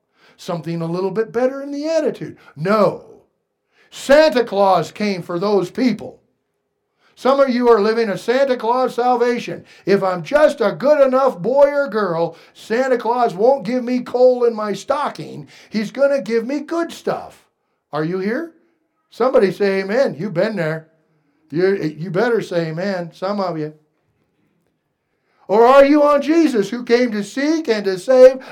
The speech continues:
that which is lost? And what he came to seek were the lost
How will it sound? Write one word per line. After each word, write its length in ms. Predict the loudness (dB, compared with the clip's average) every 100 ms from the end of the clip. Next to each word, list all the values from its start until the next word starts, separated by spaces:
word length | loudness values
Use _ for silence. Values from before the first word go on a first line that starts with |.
| -2
that 340 | 2 2 2
which 180 | -2 -4
is 160 | -6 -6
lost? 440 | -2 2 2 0
And 100 | -4
what 120 | -4
he 60 | -4
came 320 | -4 -4 -4
to 120 | -4
seek 420 | -4 -6 -6 -8 -14 -4
were 220 | 0 0
the 120 | 0 0
lost 600 | 0 2 2 0 -2